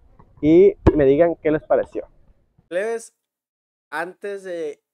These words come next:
ir de lleno con el video, con las explicaciones de las reglas, todo, que por cierto quedó muy bien, en lo personal siento que, que quedó muy entendido si eres nuevo en el tres por tres.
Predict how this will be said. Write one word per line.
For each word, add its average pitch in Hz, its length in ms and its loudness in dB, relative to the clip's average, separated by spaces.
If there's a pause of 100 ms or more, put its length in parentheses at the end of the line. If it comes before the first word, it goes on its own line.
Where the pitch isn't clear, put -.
ir 156 200 -12
de 175 160 -10
lleno 170 260 -10
con 151 200 -14
el 120 840 -18
video, 151 540 -12
con 131 140 -20
las 127 80 -20
explicaciones 131 680 -18
de 135 80 -16
las 107 180 -18
reglas, 147 920 -18
todo, 190 420 -14 (600)
que 143 100 -18
por 135 120 -18
cierto 135 280 -16
quedó 139 180 -10
muy 147 180 -14
bien, 185 380 -14
en 127 120 -20
lo 117 120 -20
personal 120 460 -20
siento 131 320 -20
que, 117 320 -18
que 113 200 -20
quedó 120 600 -14 (120)
muy 135 360 -14
entendido 135 720 -14
si 123 300 -18
eres 127 280 -16
nuevo 139 360 -16
en 135 80 -20
el 113 120 -20
tres 120 200 -20
por 127 180 -16
tres. 156 340 -16